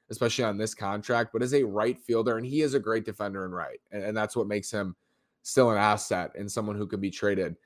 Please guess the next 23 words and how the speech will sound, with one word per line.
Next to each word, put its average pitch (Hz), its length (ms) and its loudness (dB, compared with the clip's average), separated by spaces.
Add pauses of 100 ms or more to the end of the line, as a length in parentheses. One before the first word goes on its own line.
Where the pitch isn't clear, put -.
(340)
um, 95 240 0
certainly, 101 480 0
and, 92 140 -6
and 98 200 -4
someone 107 340 0
who 101 300 2
is 95 160 -2
still 113 180 2
valuable 101 500 2
to - 140 -10
the 92 120 -8
team. 123 400 0 (320)
He's 120 140 0
a 127 40 4
good 123 160 4
defender, 110 560 0
but 113 120 2
when 123 180 -2
you 147 140 -2
hit 123 260 -2
like 107 180 -2
he 113 160 -4
does, 98 440 -4